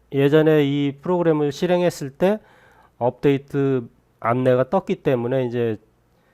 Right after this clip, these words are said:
'아, 새로운 업데이트 파일이 나왔구나.' 그렇게 알 수 있었죠. 자, 여기 보시면은 체크 포 업데이트가 있어요. 얘를 누르면은 보세요. 업데이트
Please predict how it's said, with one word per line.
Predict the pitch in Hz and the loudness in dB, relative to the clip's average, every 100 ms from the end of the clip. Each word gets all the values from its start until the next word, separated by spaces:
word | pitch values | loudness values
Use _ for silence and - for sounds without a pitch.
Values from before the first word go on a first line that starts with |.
| _ - | _ -8
'아, | 110 107 | -6 -4
새로운 | 165 165 156 | 0 2 0
업데이트 | 139 _ - 127 - | -2 _ -6 -6 -6
파일이 | - 123 123 | -6 -2 -2
나왔구나.' | 117 107 110 107 - 117 139 104 90 - _ - | 2 4 4 0 -4 0 0 0 -6 -18 _ -20
그렇게 | - 110 | -10 -6
알 | 101 | -6
수 | 101 117 | -6 -12
있었죠. | - 113 - 165 - _ _ _ | -12 -12 -8 -8 -8 _ _ _
자, | - 101 | -14 -12
여기 | 107 117 | -10 -10
보시면은 | 113 107 117 117 165 156 90 _ _ | -12 -12 -10 -8 -8 -8 -12 _ _
체크 | - - 202 - | -12 -8 -8 -10
포 | - 165 135 | -6 0 0
업데이트가 | 127 - 127 - 117 | 0 -2 -4 -4 -6
있어요. | 98 - 98 90 - _ _ _ _ _ _ _ _ _ _ _ _ 151 | -6 -8 -12 -14 -18 _ _ _ _ _ _ _ _ _ _ _ _ -14
얘를 | 127 | -10
누르면은 | 120 117 120 123 165 95 - - - | -8 -6 -4 -4 -4 -8 -14 -20 -20
보세요. | 101 101 117 196 _ _ _ _ _ _ _ _ _ | -16 -12 -12 -12 _ _ _ _ _ _ _ _ _
업데이트 | 117 - 135 127 - 123 113 | -12 -6 -6 -6 -8 -10 -10